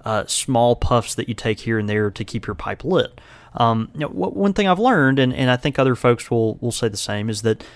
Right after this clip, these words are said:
when you do sip your pipe in this manner, uh, again, the pipe will begin to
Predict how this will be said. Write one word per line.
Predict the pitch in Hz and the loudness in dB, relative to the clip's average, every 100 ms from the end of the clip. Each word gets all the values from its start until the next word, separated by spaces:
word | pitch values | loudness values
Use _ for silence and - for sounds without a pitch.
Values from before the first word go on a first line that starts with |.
| - | -8
when | 139 143 | -2 0
you | |
do | 135 220 | 4 4
sip | 226 - 226 | 4 0 2
your | 160 | 0
pipe | - 165 151 127 | 2 0 0 0
in | 123 | 0
this | 110 - - | 0 -6 -8
manner, | 127 151 190 92 123 - - - - | -4 -2 -2 -4 -12 -18 -20 -20 -2
uh, | 127 - | -2 0
again, | 127 160 170 113 | 0 4 4 4
the | 110 | 2
pipe | - 151 - | 2 0 2
will | 160 | 0
begin | 127 127 127 | 2 2 2
to | 123 123 | 2 0